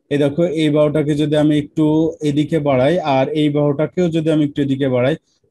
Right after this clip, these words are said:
তো বোঝা যাচ্ছে কিছু দূর পরে যেয়ে মিলে যাবে, খাতার বাইরে যেয়ে মিলে যাবে, মানে আমার স্ক্রিনের বাইরে যেয়ে মিলে গেছে স্পষ্ট। কিন্তু এইখানে যেটা আছে, আমি এদিকে যদি সারা জীবন বাড়ায় দিই আর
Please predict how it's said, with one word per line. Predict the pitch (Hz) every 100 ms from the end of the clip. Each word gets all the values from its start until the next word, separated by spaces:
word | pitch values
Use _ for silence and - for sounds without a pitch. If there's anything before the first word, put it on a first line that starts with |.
| -
তো | 185
বোঝা | 180 185 196
যাচ্ছে | 170 160 151
কিছু | 165 - 160
দূর | 170 165
পরে | 165 165 156
যেয়ে | 185 175
মিলে | 147 104
যাবে, | 90 85 85 _
খাতার | - - 156
বাইরে | 143 139 147
যেয়ে | 165 233
মিলে | 190
যাবে, | 107 98 117
মানে | 139
আমার | 139 131
স্ক্রিনের | - 139 143 135
বাইরে | 131
যেয়ে | 131 143
মিলে | 139 120
গেছে | 127 - - _ _ - 175
স্পষ্ট। | - - - - - - _ _ -
কিন্তু | 208 214 160 135 - _ -
এইখানে | 214 220 240 226
যেটা | 208 208 156
আছে, | 139 139 139 _ _ _ -
আমি | 143 156 151
এদিকে | 147 165 190 165
যদি | 170
সারা | - 170 160 156
জীবন | 160 165 170 180 180 170
বাড়ায় | 165 165 156
দিই | 170 170 - _ _ _ _ _ _ _ _
আর | 120